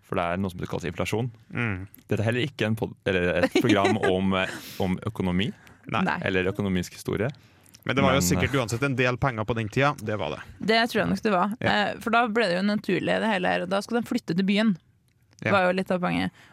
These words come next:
Speaker 3: Og kan de da være en elevsam-,
Speaker 2: Ja, for, for
Speaker 3: le-, le-, elevsamfunn på N T H?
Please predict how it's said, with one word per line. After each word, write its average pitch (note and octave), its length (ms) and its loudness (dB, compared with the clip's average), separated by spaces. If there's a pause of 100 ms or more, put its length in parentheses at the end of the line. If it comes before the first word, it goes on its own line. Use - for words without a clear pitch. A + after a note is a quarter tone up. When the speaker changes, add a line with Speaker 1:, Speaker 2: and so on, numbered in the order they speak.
(120)
Speaker 3:
Og G3+ 80 0
kan A3 220 2
de G3+ 160 4
da F#3+ 300 4
være F#3 260 2
en G3 140 4
elevsam-, F3 720 0 (320)
Speaker 2:
Ja, D3 80 2
for, E3+ 160 0
for F3+ 160 -2
Speaker 3:
le-, G#3+ 140 2 (100)
le-, G#3+ 240 4
elevsamfunn G3 720 0
på - 80 -2
N A3 120 0
T B3 60 -2
H? C4+ 120 2